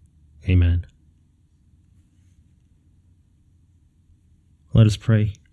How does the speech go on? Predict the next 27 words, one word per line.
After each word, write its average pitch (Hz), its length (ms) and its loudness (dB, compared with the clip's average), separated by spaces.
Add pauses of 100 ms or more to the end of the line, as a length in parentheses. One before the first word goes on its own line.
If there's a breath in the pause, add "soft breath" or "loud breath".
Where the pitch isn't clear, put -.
(580)
Father 110 340 4
God, 101 220 -2
thank 120 200 6
you 123 80 8
for 117 220 2
your 117 160 4
word 123 220 4
today. 139 400 2 (1400)
May 110 120 2
the 104 80 2
Holy 113 260 6
Spirit 110 640 0 (480)
anoint 113 560 6
each 135 440 -2
and 117 200 0
every 131 240 6
listener 127 580 2
today, 104 320 -4 (1800)
so - 140 0
that 107 180 2
they 113 140 8
may 117 200 6
receive 107 440 2
your 120 140 6
words 135 320 6
of 135 120 6
truth 131 420 -2